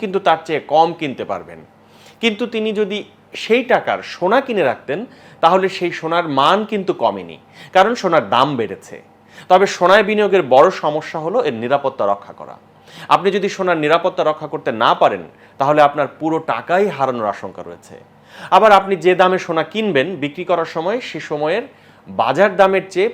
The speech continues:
পনেরো থেকে বিশ শতাংশের মতো বাট্টা দিতে হতে পারে। তবে সোনার আবার সামাজিক মর্যাদা এবং বিভিন্ন অনুষ্ঠানে ব্যবহারের উপযোগিতা রয়েছে। তাছাড়া যারা শরিয়া ভিত্তিক বিনিয়োগ করতে চান, তাদের জন্য সোনায় বিনিয়োগ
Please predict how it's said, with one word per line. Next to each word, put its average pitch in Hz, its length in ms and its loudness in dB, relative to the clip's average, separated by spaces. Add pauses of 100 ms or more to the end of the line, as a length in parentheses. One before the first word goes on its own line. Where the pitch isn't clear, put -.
পনেরো 208 340 2
থেকে 196 160 -4 (120)
বিশ 180 180 -6
শতাংশের 160 500 -8
মতো 135 160 -4 (140)
বাট্টা 131 360 0
দিতে 113 160 -6
হতে 95 280 -14
পারে। 71 160 -14 (640)
তবে 202 180 8
সোনার 208 380 4
আবার 214 140 6 (120)
সামাজিক 175 380 2 (140)
মর্যাদা 160 440 2 (100)
এবং 156 120 -2 (160)
বিভিন্ন 160 260 -4 (120)
অনুষ্ঠানে 170 400 -6 (460)
ব্যবহারের 165 560 4
উপযোগিতা 113 500 -6
রয়েছে। 87 340 -14 (500)
তাছাড়া 208 320 6
যারা 185 220 6 (160)
শরিয়া 190 280 2
ভিত্তিক 202 300 -4 (100)
বিনিয়োগ 190 300 -2
করতে 180 240 -4
চান, 185 120 -2 (180)
তাদের 170 280 4
জন্য 151 220 -4 (480)
সোনায় 202 340 2
বিনিয়োগ 165 220 0